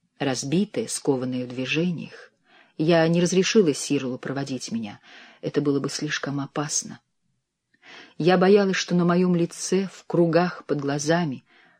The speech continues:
в припухлости рта, в трепетании тела слишком явно видны следы наслаждения. Возле дома в шезлонге сидела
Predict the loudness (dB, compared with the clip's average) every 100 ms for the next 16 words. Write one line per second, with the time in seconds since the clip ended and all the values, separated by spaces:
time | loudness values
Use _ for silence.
0 | _ _ 0 2 4 4 2 -4 -4 -6
1 | -6 -4 -6 -6 -12 _ _ _ _ -2
2 | 2 2 2 2 0 -2 -2 0 0 0
3 | -2 -2 -2 -2 2 2 2 0 -2 -2
4 | -4 -4 -2 -2 -2 -4 -4 -4 -2 -2
5 | -2 -10 -16 _ _ _ _ _ _ _
6 | _ _ _ _ -20 -20 -20 -6 4 6
7 | 8 8 8 8 6 4 6 8 8 6
8 | 2 2 6 8 6